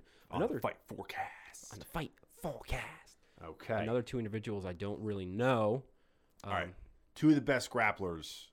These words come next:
Speaker 1: in the U F C.
Speaker 2: See, this is what I like to see. I like to see grappling matches.
Speaker 1: Two of the best grapplers. Damian Maia is a jiu-jitsu guy. Ben Askren's a wrestler.
Speaker 2: Ooh, I love it.
Speaker 1: I would say, um, I don't know, man. This one's hard.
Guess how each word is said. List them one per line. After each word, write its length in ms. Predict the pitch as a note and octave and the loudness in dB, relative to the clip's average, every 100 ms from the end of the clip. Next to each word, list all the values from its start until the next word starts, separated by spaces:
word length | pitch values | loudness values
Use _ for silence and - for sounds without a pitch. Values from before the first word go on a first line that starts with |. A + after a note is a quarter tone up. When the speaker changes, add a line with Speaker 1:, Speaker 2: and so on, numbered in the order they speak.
| _ _ _ _ _ - | _ _ _ _ _ -12
Speaker 1:
in 120 | F#2 | -8
the 60 | F#2 | -6
U 140 | E2+ | -6
F 80 | D2+ | -6
C. 200 | - D#2 | -8 -10
Speaker 2:
See, 120 | - A2 | -6 -2
this 140 | A#2 | -2
is 40 | |
what 160 | A2 G#2+ | 0 0
I 40 | |
like 180 | F#2+ F2 | 0 -4
to 60 | - | -8
see. 180 | - D#2+ | -8 -6
I 80 | E2+ | -6
like 140 | F#2 | -8
to 60 | - | -8
see 180 | - F2+ | -12 -12
grappling 460 | F2+ E2 D#2 D2 | -10 -10 -10 -14
matches. 320 | D2 - - - | -12 -14 -14 -8
Speaker 1:
Two 300 | B2 C3 C3+ | 0 4 4
of 140 | G#2+ | 4
the 80 | A2 | -2
best 260 | F2+ G#2+ - | 0 -2 0
grapplers. 480 | F#2 D#2 - - - _ _ _ _ | -2 -2 -6 -16 -18 _ _ _ _
Damian 340 | F2 F#2+ G2+ | -6 -2 0
Maia 180 | A2 A2 | 0 2
is 120 | G2+ | 0
a 20 | |
jiu-jitsu 380 | F#2 G2+ B2+ B2+ | -2 -2 -2 0
guy. 360 | B2+ C3 B2+ B2 - _ _ | 2 4 4 0 -8 _ _
Ben 160 | - E2+ | -8 -2
Askren's 360 | F2+ F2 F2+ E2+ | -2 -2 -6 -6
a 60 | |
wrestler. 380 | E2+ C#2+ - - - - - | -6 -6 -8 -20 -20 -20 -10
Speaker 2:
Ooh, 360 | G2 G2 F#2+ E2 D#2+ D#2 C2+ | -8 -6 -10 -12 -16 -18 -16
I 60 | E2 | -10
love 220 | D#2+ D#2+ | -8 -8
it. 180 | D2 - - | -10 -12 0
Speaker 1:
I 80 | G#2+ | 2
would 160 | B2+ | 2
say, 440 | C3 C#3+ B2 A#2+ G2+ _ | 4 4 4 2 -4 _
um, 440 | A2 G2+ F#2 F2 E2 _ _ _ _ _ _ _ _ _ _ _ _ _ _ _ _ _ _ _ _ _ _ _ _ - _ - - - _ _ _ _ _ _ _ _ _ _ _ _ - | -2 0 0 -4 -12 _ _ _ _ _ _ _ _ _ _ _ _ _ _ _ _ _ _ _ _ _ _ _ _ -20 _ -20 -20 -20 _ _ _ _ _ _ _ _ _ _ _ _ -12
I 120 | F#2+ | -10
don't 180 | F#2 F#2 | -10 -10
know, 160 | F2+ | -10
man. 220 | E2 D#2+ E2 | -10 -12 -12
This 160 | F#2 | -12
one's 100 | E2+ | -12
hard. 320 | D#2+ D#2 C#2 | -6 -4 -4